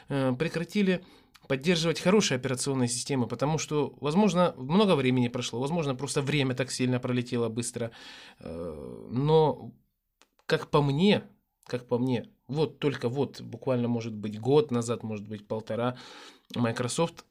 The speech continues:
только-только официально прекратила поддержку Windows X P. И сейчас следом за ней пошла семёрка. Ну, то есть, понятное дело, то, что, конечно же,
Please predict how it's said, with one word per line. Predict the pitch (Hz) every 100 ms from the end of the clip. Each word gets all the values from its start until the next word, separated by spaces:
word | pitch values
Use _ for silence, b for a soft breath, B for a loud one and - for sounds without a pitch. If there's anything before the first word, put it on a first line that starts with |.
| _ -
только-только | 156 151 - 156 180 -
официально | - 123 127 123 120 135 156 -
прекратила | 120 107 104 147 143
поддержку | 110 98 110 139 - 107
Windows | 127 139 143 131
X | 143 -
P. | 180 143 - _ _ B B -
И | 117
сейчас | - 139 147
следом | 127 127 120
за | 107
ней | 110 147
пошла | 156 - 120 143
семёрка. | 143 - 147 165 117 - B B B
Ну, | 165
то | 196
есть, | 175 - B -
понятное | 208 208 190
дело, | 190 190
то, | 131 -
что, | - 131
конечно | 160 143 127
же, | 120